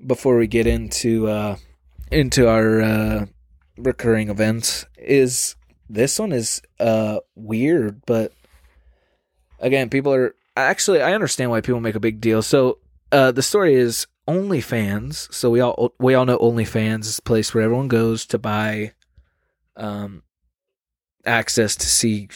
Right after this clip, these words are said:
women naked. I mean, there's other things on there, but for the majority, that's really what it is. So apparently,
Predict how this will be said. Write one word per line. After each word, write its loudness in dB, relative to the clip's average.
women -2
naked. -6
I 4
mean, -2
there's 2
other 2
things -8
on -6
there, -2
but -2
for 2
the 0
majority, 0
that's 0
really 2
what -2
it -6
is. -8
So -2
apparently, 2